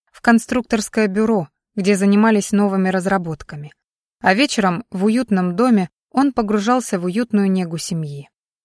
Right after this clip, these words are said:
Довольно часто он засыпал со счастливой улыбкой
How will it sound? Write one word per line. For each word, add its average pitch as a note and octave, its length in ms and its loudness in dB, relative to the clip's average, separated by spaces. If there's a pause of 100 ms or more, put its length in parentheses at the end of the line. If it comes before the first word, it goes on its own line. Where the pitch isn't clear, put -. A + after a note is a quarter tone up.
(120)
Довольно G#3+ 420 4
часто B3+ 460 -2
он A3 140 4
засыпал A3+ 600 0 (120)
со - 180 -4
счастливой A#3 540 0
улыбкой G3 580 -2